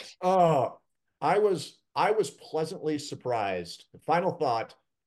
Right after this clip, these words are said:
I was pleasantly surprised by shot Show this year. I saw a lot of things that I'm very happy are coming down the pipe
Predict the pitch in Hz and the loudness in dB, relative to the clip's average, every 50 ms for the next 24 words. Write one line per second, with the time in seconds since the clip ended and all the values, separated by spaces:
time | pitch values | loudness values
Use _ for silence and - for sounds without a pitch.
0 | _ - 131 165 180 170 - - - - - - 135 151 151 135 165 165 - 151 | _ -2 0 0 0 0 -2 -6 -12 -14 -8 -4 -2 0 0 -2 -4 -8 -8 -8
1 | 147 143 135 - - - - - 127 127 120 110 104 98 95 95 92 82 - - | -8 -8 -8 -10 -12 -14 -6 -4 -2 0 0 0 0 -2 -2 -4 -8 -10 -12 -20
2 | _ _ _ - 90 104 107 110 104 104 - - - 110 104 - - - - 101 | _ _ _ -10 -6 -4 -2 -2 -2 -4 -6 -6 -4 -4 -4 -6 -8 -8 -6 -6
3 | 90 85 87 87 85 - 92 90 87 85 - _ - _ - 110 127 147 139 - | -6 -6 -6 -10 -10 -12 -12 -12 -12 -12 -14 _ -20 _ -6 -2 -2 -2 -2 0
4 | - 170 151 - 107 110 104 101 104 107 113 117 120 - - - 117 - 110 110 | 0 0 2 2 0 0 -2 -2 -2 -2 -2 -2 -4 -6 -6 -6 -8 -6 -8 -10
5 | 110 - - - 110 101 98 95 95 92 92 90 87 87 92 101 110 113 113 107 | -12 -12 -10 -8 -6 -6 -6 -6 -6 -8 -8 -10 -8 -6 -4 -2 -2 -2 -4 -6
6 | 104 82 85 95 104 98 101 101 - 98 92 90 87 85 - _ _ _ _ 98 | -8 -10 -6 -4 -4 -4 -4 -6 -8 -10 -10 -10 -12 -14 -16 _ _ _ _ -8
7 | 98 95 90 - - 107 104 104 101 101 95 98 98 95 95 95 85 - - 95 | -6 -6 -6 -6 -8 -8 -6 -6 -8 -6 -6 -6 -6 -6 -8 -10 -10 -8 -6 -6
8 | 90 92 90 - | -6 -6 -8 -10